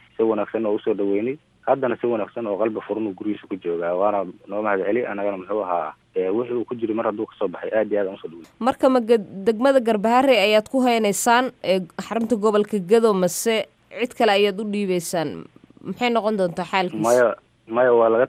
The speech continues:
Speaker 1: tashanaya taas. Een, mas-uuliyiintii gobolka iyo saraakiisha nahay, go'aan hadda lagama gaarin, ee, waa fasaxnay. Een, guryihiisu hadda iska joogaa iyo meeshii, ee, muxuu ahaa, magaalada.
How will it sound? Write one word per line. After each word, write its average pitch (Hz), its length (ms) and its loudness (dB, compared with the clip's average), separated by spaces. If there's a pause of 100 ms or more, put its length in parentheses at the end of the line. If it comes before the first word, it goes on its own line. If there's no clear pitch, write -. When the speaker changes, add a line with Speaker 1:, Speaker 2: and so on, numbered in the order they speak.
Speaker 1:
tashanaya 104 320 -2
taas. 92 240 -4
Een, 95 400 -2
mas-uuliyiintii 104 640 -4
gobolka 120 480 2
iyo 101 160 -6
saraakiisha 107 560 -4
nahay, 127 360 -2
go'aan 113 280 -2
hadda 113 160 -6
lagama 107 240 -2
gaarin, 113 480 -2
ee, 95 240 -2
waa 101 160 -2
fasaxnay. 117 640 -4 (240)
Een, 90 600 -6 (220)
guryihiisu 120 460 -6
hadda 113 200 -2
iska - 160 -4
joogaa 113 340 0
iyo 98 200 -4
meeshii, 101 460 -4
ee, 90 80 -6
muxuu 92 280 -6
ahaa, 107 120 -4
magaalada. 101 460 -2